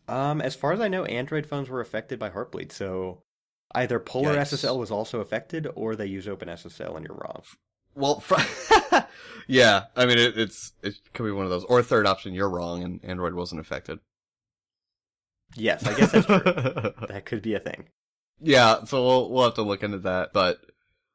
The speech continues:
Speaker 2: I'm, I'm almost positive Polar S S L and, and other variants weren't affected, and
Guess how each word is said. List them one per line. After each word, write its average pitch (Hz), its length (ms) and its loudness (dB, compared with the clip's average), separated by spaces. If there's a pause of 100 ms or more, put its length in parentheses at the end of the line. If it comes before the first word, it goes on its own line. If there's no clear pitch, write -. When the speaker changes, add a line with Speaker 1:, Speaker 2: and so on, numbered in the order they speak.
(440)
Speaker 2:
I'm, 131 280 4
I'm 139 220 4
almost 131 300 2
positive 101 420 -2
Polar 101 300 0
S 95 160 -2
S 98 140 -12
L 90 280 -2
and, 87 180 -6
and 90 140 -8
other 87 180 -2
variants 85 480 -6
weren't 76 300 -10
affected, 82 560 -10
and 80 340 -10